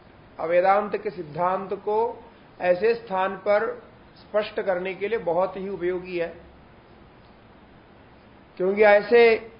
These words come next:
अ, मतलब, साक्षात इस प्रकार प्रतिपादन करने वाले वाक्य प्रमाण आपको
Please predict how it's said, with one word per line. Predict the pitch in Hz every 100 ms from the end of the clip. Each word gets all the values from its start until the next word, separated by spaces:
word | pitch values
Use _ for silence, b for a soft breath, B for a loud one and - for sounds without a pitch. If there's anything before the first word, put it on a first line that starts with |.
| - -
अ, | - 175 170 170 - -
मतलब, | 180 185 196 202 196
साक्षात | 190 185 185 - 220 233 226 175 -
इस | 196
प्रकार | - 208 208 214
प्रतिपादन | - 190 180 202 202 214
करने | 208 185 190
वाले | 196 190 190 196
वाक्य | 180 175 180
प्रमाण | 202 185 180 185
आपको | 180 170 - 202 196